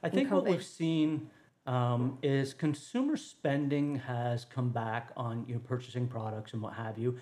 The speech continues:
Speaker 2: Mm-hmm.
Speaker 1: but it's a lot slower i-, on the service industry side.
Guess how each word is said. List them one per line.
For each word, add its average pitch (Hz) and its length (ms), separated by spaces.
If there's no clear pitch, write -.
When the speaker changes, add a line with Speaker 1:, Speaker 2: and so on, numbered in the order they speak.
Speaker 2:
Mm-hmm. 190 260
Speaker 1:
but 139 160
it's 143 160
a 151 60
lot 160 280
slower 160 440
i-, 156 160
on 135 120
the 123 100
service 120 460
industry 110 420
side. - 420